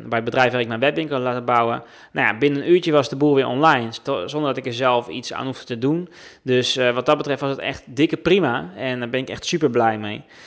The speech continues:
Dus, ehm, maar <laughs> dat geeft helemaal geen antwoord op jouw vraag eigenlijk. Weet je ook een plek voor de beginnende Magento-bouwers? Nou, het enige wat ik kan zeggen is: ga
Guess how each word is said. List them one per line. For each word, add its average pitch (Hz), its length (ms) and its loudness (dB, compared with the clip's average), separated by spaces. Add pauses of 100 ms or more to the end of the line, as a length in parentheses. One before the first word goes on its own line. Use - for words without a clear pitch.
(180)
Dus, 123 440 0
ehm, 117 540 4 (220)
maar 139 460 2
<laughs> - 120 -8
dat 127 120 -6
geeft 143 180 0
helemaal 147 220 -2
geen 139 100 0
antwoord 127 260 -4
op 117 100 -4
jouw 110 160 -2
vraag 120 340 0
eigenlijk. 101 360 -6 (800)
Weet 170 300 6
je 190 100 6
ook 160 120 6
een 160 80 -2
plek 165 220 6
voor 160 120 2
de 143 60 0
beginnende 143 320 0
Magento-bouwers? 143 920 4 (120)
Nou, 120 200 -2
het - 100 -10
enige 160 220 0
wat 156 100 0
ik 151 60 -6
kan 139 160 -6
zeggen 139 320 -2
is: 127 220 -4
ga 139 440 2